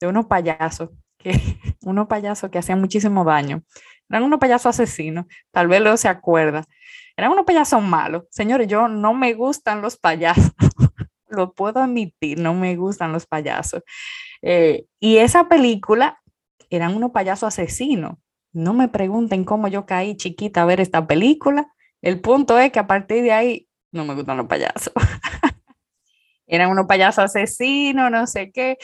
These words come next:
Y al contrario de Yulisa, señores, yo no veo, yo no veo películas que me den miedo porque yo soy de la que empieza a sudar, a mí me da de todo, o sea que no.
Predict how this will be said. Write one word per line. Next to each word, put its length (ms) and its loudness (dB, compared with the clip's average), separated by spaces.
Y 140 0
al 160 2
contrario 440 2
de 140 2
Yulisa, 420 -2
señores, 440 0
yo 180 2
no 320 -2
veo, 460 -6
yo 300 -6
no 120 2
veo 200 2
películas 460 0
que 100 -4
me 100 -6
den 140 -6
miedo 320 0
porque 200 -6
yo 120 -6
soy 160 -2
de 80 0
la 100 -4
que 60 -6
empieza 300 -6
a 40 -4
sudar, 580 2
a 120 0
mí 140 -6
me 140 0
da 260 2
de 80 2
todo, 500 4
o 40 0
sea 200 -6
que 180 -2
no. 260 -12